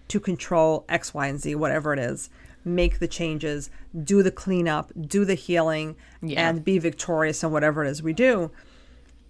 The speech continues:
Speaker 1: And I think that's why she puts that in there and why that resonated with me. We have to stop looking at not necessarily the definitions as they were, 'cause they haven't really changed, but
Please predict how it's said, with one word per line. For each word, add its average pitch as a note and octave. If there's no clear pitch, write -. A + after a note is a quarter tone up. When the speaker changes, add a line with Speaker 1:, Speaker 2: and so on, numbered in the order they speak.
Speaker 1:
And A3
I G#3+
think B3+
that's B3
why A#3+
she G#3
puts G#3+
that F3+
in G3+
there F#3
and E3
why E3+
that E3
resonated F#3+
with D#3+
me. D3+
We G#3+
have A#3+
to B3+
stop B3+
looking G3
at D3+
not C4
necessarily F3
the D3+
definitions D3+
as D#3+
they D3
were, C#3+
'cause -
they E3+
haven't E3
really D3
changed, F3+
but D#3